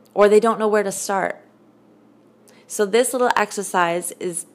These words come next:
one where it's able to kind of break things down a little bit easier for you to understand what you want in those three categories and what it will require of you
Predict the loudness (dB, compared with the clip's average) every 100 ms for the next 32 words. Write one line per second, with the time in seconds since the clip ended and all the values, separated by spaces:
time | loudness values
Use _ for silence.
0 | -18 -6 0 0 0 -4 -4 -4 -4 0
1 | 2 0 -4 -8 -8 -8 -8 -10 -14 -20
2 | -20 -20 -4 0 0 0 -4 -2 -2 -4
3 | -4 -2 -2 0 -2 -4 -6 -6 -2 -2
4 | 0 -2 -8 _ _ _ _ _ _ _
5 | _ -6 -2 0 -2 -4 -6 -8 -4 -4
6 | -4 -4 -6 -4 -4 -4 -4 -6 -6 -6
7 | -4 -4 -6 -10 -10 -8 -8 0 2 4
8 | 2 -2 -6 -2 0 0 0 -4 -4 -8
9 | -8 -4 -2 0 -2 -4 -6 -4 -6